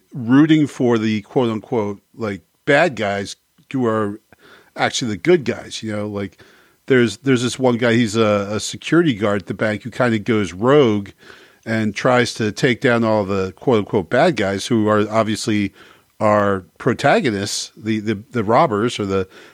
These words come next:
people who have taken over the, the bank. But in, in this show, he's the unhinged,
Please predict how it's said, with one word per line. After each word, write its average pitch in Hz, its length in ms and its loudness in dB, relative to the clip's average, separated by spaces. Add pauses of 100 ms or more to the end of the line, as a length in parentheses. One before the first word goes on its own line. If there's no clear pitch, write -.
(100)
people 117 280 0
who 110 140 0
have 95 160 -2
taken 110 280 -2
over 107 240 0
the, 95 120 -8
the 101 220 -8
bank. 113 520 -2 (840)
But 123 240 2
in, 151 260 2
in 139 160 4
this 175 180 6
show, 117 340 2
he's 151 500 -2
the 117 440 -2
unhinged, 123 1040 0